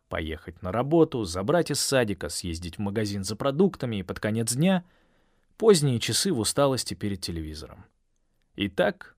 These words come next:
дни складывались в месяцы, но иногда его снова поражало как громом, и он понимал, как возвышенна его любовь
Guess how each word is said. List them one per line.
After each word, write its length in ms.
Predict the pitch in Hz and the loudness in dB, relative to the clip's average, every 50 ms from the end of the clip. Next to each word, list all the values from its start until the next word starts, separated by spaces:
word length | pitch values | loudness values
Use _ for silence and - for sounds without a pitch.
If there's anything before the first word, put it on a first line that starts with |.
| _ _ _ | _ _ _
дни 300 | - 104 110 127 170 208 | -10 -6 0 2 4 4
складывались 760 | 196 - - 107 92 82 78 80 78 73 64 - - - - _ _ _ | 2 2 -2 -4 -6 -6 -6 -8 -10 -10 -8 -8 -8 -8 -10 _ _ _
в 60 | - - | -8 -4
месяцы, 600 | 110 170 196 190 - 175 - - - 147 160 - _ _ _ _ _ _ _ _ _ _ _ _ _ _ _ | 0 2 2 2 2 0 -2 -2 -4 -4 -8 -10 _ _ _ _ _ _ _ _ _ _ _ _ _ _ _
но 180 | - 160 190 185 | 0 4 6 8
иногда 280 | 180 196 190 220 247 | 8 8 8 8 8
его 160 | 247 208 180 156 | 8 8 6 4
снова 300 | - - 175 185 175 139 | 4 4 4 6 4 4
поражало 480 | - 120 117 107 104 143 151 139 123 | 4 2 0 2 4 4 4 4 2
как 200 | - 113 101 95 | 0 -2 -2 -2
громом, 480 | 101 113 123 170 190 185 165 151 139 135 _ _ _ _ _ | 0 2 2 2 2 0 -2 -4 -6 -10 _ _ _ _ _
и 100 | - - | 0 4
он 160 | 202 233 220 175 | 4 4 6 6
понимал, 480 | - 175 160 151 147 170 185 180 170 | 6 6 6 6 6 6 6 6 4
как 320 | 180 - 147 147 - - _ _ _ _ _ - | 2 2 0 0 -2 -4 _ _ _ _ _ -10
возвышенна 840 | - 117 135 135 127 110 120 120 175 202 - - - 123 110 110 110 | -4 0 0 2 2 2 2 4 4 4 4 2 -2 -4 -2 -2 -2
его 200 | 101 101 104 120 | -2 0 0 0
любовь 460 | 120 107 92 101 107 117 - - | 0 0 -2 -2 -4 -4 -6 -14